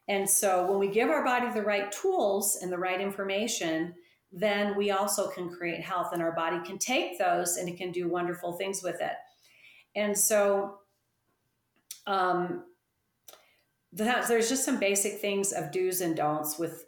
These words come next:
with health, okay? And my background's in functional health, which means that my training is in what we call, um, functional health would be equated with root cause medicine, okay?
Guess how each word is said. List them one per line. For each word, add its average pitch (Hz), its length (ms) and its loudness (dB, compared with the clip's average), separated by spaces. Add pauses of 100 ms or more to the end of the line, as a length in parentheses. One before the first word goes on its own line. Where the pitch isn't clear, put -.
with 165 240 -4
health, 139 300 -4
okay? 170 420 -2
And 202 280 0
my 294 160 4
background's 214 540 0
in 180 120 -4
functional 175 500 -2
health, 202 360 0
which 175 220 -4
means 180 420 -2 (580)
that 185 180 -2
my 190 160 2
training 214 680 0
is 180 540 -2
in 180 100 -2
what 175 120 -2
we 180 100 -2
call, 175 600 0
um, 156 300 -4
functional 226 320 0
health 196 280 0
would 180 140 -4
be 175 140 -2
equated 175 480 0
with 165 260 0 (120)
root 185 260 0 (100)
cause 165 360 0
medicine, 147 680 -2
okay? 170 480 -4